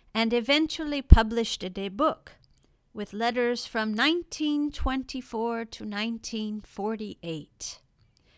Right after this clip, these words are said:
These letters were published in a book entitled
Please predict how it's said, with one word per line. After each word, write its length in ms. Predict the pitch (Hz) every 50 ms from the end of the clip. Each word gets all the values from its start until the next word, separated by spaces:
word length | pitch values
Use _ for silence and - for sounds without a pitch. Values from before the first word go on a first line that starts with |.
| _ _ _ _ _ _ -
These 420 | 240 262 285 285 285 269 - - -
letters 640 | - 214 254 269 240 226 170 180 190 220 214 - - -
were 160 | 208 233 226
published 840 | - - 269 277 240 220 175 165 175 190 - - - - - - - - - - _ _ _ _ _ _ _ _ _ _ _ -
in 140 | - 233 240
a 100 | 233 233
book 400 | 220 214 254 285 302 302 - - -
entitled 640 | 226 240 240 - - 220 226 240 233 247 240 233 226